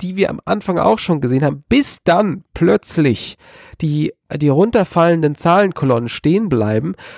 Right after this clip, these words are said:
und auch die ganzen Effekte, die da drauf liegen, so, ähm, äh,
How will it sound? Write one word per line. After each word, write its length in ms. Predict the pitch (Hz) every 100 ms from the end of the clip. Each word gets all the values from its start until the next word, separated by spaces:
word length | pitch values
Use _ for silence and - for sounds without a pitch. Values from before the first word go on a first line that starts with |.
| - -
und 180 | - 160
auch 140 | 147
die 160 | - 160
ganzen 360 | 160 156 - 165
Effekte, 520 | - 208 208 - 175
die 160 | 147
da 120 | 135 127
drauf 400 | 127 127 127 139
liegen, 280 | 135 131
so, 340 | 123 123 117 -
ähm, 320 | - 131 123 - _ -
äh, 540 | - 131 - 64 60